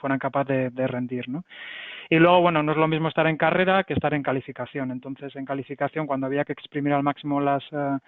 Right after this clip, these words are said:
las baterías, ¿vale? Entonces, eh, teníamos que entre cada una de la Q uno, Q dos, Q tres, lo que teníamos que era bajar la temperatura del circuito de refrigeración, refrigerarlas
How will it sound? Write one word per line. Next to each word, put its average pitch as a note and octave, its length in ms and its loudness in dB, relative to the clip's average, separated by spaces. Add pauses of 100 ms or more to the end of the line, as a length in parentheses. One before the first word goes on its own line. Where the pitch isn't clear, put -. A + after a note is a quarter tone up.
(460)
las C#3 180 2
baterías, D3 540 6
¿vale? D#3 200 2
Entonces, C3+ 400 -4
eh, C3+ 240 -2
teníamos D3 400 2
que - 80 -2
entre C#3 180 0
cada C#3 220 4
una C#3+ 240 4
de C#3+ 100 4
la C#3 220 4
Q D3 220 2
uno, D3 160 4
Q C#3+ 140 -4
dos, C#3+ 160 -2
Q D3 120 -8
tres, D#3+ 280 2
lo C#3 100 -2
que C3+ 80 -4
teníamos C#3 300 0
que - 80 -4
era C#3+ 180 4
bajar C#3+ 240 2
la D3 100 6
temperatura C#3 480 2
del C3+ 120 2
circuito C#3+ 320 -6
de C#3+ 60 0
refrigeración, C#3+ 640 -2
refrigerarlas D3 680 2